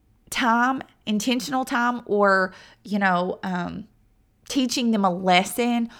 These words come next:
or teaching them patience or teaching them self-discipline for convenience. And we have got to stop doing this as, as parents because we are affecting the future of our kids and we don't like to tell them no.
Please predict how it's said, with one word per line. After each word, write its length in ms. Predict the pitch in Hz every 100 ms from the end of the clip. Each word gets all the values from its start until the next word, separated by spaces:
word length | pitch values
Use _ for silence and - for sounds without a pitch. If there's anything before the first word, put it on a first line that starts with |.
| -
or 340 | - 208 202
teaching 440 | 190 247 226 196 180
them 180 | 185 277
patience 680 | 269 233 226 233 233 240
or 120 | - 196
teaching 420 | 233 226 247 208
them 140 | 196
self-discipline 840 | 190 185 180 180 277 233 - 190 196 - -
for 500 | - 226 220 214 202
convenience. 1080 | 196 - 220 220 370 - 233 120 - - - - - - -
And 500 | - 254 254 240 226 - _ _
we 200 | 208 320
have 260 | 403 226 -
got 320 | 320 311 330
to 100 | 311
stop 320 | 254 277 254 214
doing 280 | 254 285
this 200 | 262 226
as, 160 | 202 180 -
as 160 | 180
parents 540 | - - 294 311 - -
because 340 | 214 214 190
we 240 | 196 240 302
are 140 | 247
affecting 580 | 214 - 202 202 196 170
the 80 | 170
future 600 | - 330 262 - 190 196 - - -
of 120 | 196
our 140 | 220
kids 320 | 233 - 330 226
and 180 | 214
we 180 | 220 262
don't 340 | 214 220 262 -
like 200 | 214 208
to 100 | 196
tell 240 | 233 185
them 220 | 180 175
no. 280 | 175 208 170